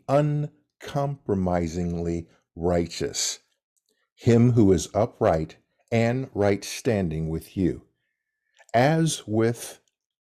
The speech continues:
a shield, you will surround him with goodwill, pleasure, and favor." So know that you have the protection of the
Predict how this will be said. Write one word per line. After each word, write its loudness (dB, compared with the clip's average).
a 0
shield, 2
you 2
will 0
surround 0
him -4
with -2
goodwill, 4
pleasure, 0
and -6
favor." 0
So 2
know 4
that -4
you -4
have -4
the -4
protection -4
of -2
the 2